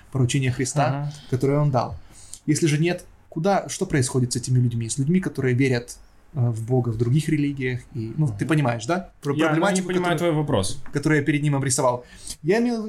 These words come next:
Speaker 1: я имел в виду, хорошо, давай без этого великого поручения, я имел в виду, что есть люди, которые, э, не слышали Евангелия или
Speaker 2: Мгм.
Speaker 1: слышали Евангелие, но не находятся в другой, э,
Speaker 2: Мгм.
Speaker 1: традиции. Допустим, они буддисты или индуисты,
Speaker 2: Мгм.
Speaker 1: поклоняются Кришне, Шиве и так далее, и так
Speaker 2: Мгм.
Speaker 1: далее.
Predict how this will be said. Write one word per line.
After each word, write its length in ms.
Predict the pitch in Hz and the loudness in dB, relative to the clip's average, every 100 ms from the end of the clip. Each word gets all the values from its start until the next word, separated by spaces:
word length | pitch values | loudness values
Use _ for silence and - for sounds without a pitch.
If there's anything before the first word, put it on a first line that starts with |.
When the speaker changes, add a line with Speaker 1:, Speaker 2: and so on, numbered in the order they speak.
| 202 | -2
Speaker 1:
я 160 | 175 208 | 0 2
имел 160 | 208 | 2
в 40 | 190 | 2
виду, 140 | 165 | 2
хорошо, 280 | 185 180 135 | 0 0 0
давай 180 | 131 127 | 2 2
без 160 | 120 | 2
этого 180 | 139 131 | 0 0
великого 320 | 123 131 131 | 0 0 -2
поручения, 360 | 123 156 247 220 | 0 0 2 2
я 80 | 165 | 2
имел 140 | 180 | 2
в 20 | 175 | 2
виду, 200 | 160 156 | 4 2
что 360 | - 156 147 - - 151 | 2 0 0 -2 -8 -2
есть 240 | 196 190 | -2 0
люди, 160 | 196 175 | 0 0
которые, 440 | 170 165 160 160 151 | 2 2 2 0 0
э, 480 | 143 143 139 139 | 0 0 -2 0
не 100 | 143 | 2
слышали 420 | 135 135 123 131 139 | 2 2 2 0 0
Евангелия 440 | 160 226 240 233 | 2 2 0 0
или 140 | 156 135 | 2 2
Speaker 2:
Мгм. 40 | |
Speaker 1:
слышали 380 | 123 147 160 202 | 2 0 0 0
Евангелие, 480 | 208 208 208 190 170 | 0 0 2 2 2
но 80 | 180 | 2
не 100 | 185 | 0
находятся 320 | 165 165 151 | 2 2 2
в 40 | 131 | 0
другой, 440 | 139 143 151 143 | 0 2 2 0
э, 220 | 135 135 131 | -2 -2 0
Speaker 2:
Мгм. 100 | 151 | 2
Speaker 1:
традиции. 340 | 123 160 131 | 2 2 0
Допустим, 400 | 135 143 185 139 | 0 0 0 0
они 140 | 131 | 0
буддисты 560 | 120 135 131 214 - 175 | 2 0 2 0 2 0
или 220 | 151 131 | 2 2
индуисты, 480 | 127 123 147 196 - | 2 2 2 2 -2
Speaker 2:
Мгм. 40 | - | -4
Speaker 1:
поклоняются 480 | 180 139 117 127 - | 0 2 0 -4 -2
Кришне, 340 | 202 190 139 | 0 0 -2
Шиве 300 | 123 160 127 | -2 -2 -2
и 20 | |
так 160 | 120 123 | -4 -6
далее, 180 | 127 143 | -2 2
и 20 | |
так 40 | 123 | 2
Speaker 2:
Мгм. 80 | |
Speaker 1:
далее. 120 | 156 | 0